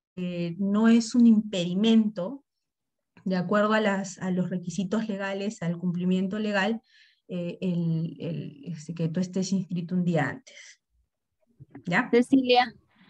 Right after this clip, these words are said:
Speaker 2: eh, Mayra Amaya hace la consulta si la inscripción es por única vez o se renueva cada año.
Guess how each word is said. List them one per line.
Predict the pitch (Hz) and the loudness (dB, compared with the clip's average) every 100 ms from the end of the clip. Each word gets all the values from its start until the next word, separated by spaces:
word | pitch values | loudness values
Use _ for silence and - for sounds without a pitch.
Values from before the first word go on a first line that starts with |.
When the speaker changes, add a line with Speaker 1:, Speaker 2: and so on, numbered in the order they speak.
| _ _ - | _ _ 0
Speaker 2:
eh, | 208 196 - - | 6 6 4 4
Mayra | 247 247 254 277 311 | 8 8 6 6 6
Amaya | 269 240 233 233 294 339 - _ - | 6 4 4 4 2 0 -12 _ 0
hace | 233 247 | 0 4
la | 254 262 | 2 4
consulta | 233 208 226 202 247 | 2 2 2 4 2
si | 269 247 | 2 2
la | 220 | 4
inscripción | 208 - 202 202 226 233 277 | 2 4 2 2 0 2 0
es | - 208 | -2 -4
por | - 247 | -2 -2
única | 240 247 247 208 | 0 -2 0 0
vez | 202 - - | 2 -2 -4
o | 226 | -4
se | 208 196 | -2 0
renueva | 196 190 190 196 | 0 0 0 0
cada | 202 190 170 | 0 -2 -2
año. | 143 123 | -4 -6